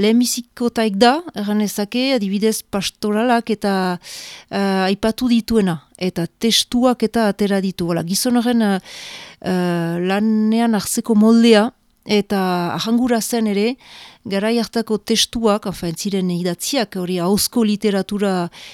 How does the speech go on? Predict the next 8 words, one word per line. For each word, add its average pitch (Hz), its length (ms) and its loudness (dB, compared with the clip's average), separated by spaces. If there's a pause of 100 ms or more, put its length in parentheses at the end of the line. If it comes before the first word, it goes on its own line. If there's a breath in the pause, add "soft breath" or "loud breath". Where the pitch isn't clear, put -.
(100)
egun, 202 360 -2
eh, 170 500 -2 (440 loud breath)
eh, 160 360 -4
deit 180 260 0
genezaken 190 540 -2
gauza 185 280 -2
da. 226 180 0 (400 loud breath)
Baina 190 420 0